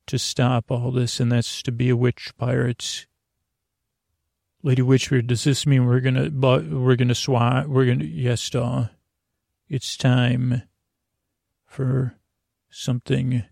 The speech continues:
even more than an adventure. It's time to rest. So tomorrow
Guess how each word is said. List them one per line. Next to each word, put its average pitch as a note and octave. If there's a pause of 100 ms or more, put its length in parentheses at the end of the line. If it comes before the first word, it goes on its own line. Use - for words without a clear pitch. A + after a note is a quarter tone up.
(220)
even C3+
more C3
than B2+
an B2
adventure. B2+
It's -
time C3
to A#2+
rest. B2+
So B2+
tomorrow B2+